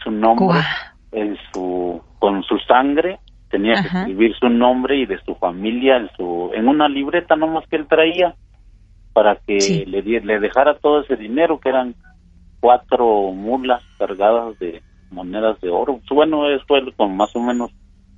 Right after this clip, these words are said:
Speaker 1: relató, porque le dijo, "Mira, aquí está, no es mentira. Este, si quieres, es solo eso.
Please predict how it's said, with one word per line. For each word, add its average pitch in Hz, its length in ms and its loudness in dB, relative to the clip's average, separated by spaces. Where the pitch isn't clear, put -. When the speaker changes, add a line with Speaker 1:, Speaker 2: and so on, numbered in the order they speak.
Speaker 1:
relató, 95 680 -2
porque 117 200 -4
le 87 140 -4
dijo, 104 240 -4
"Mira, 117 320 2
aquí 110 200 -10
está, 127 380 2
no 110 300 -2
es 107 100 -8
mentira. 113 560 -4
Este, 92 600 -8
si 98 120 -8
quieres, 117 420 0
es 107 240 -4
solo 123 300 6
eso. 131 280 -4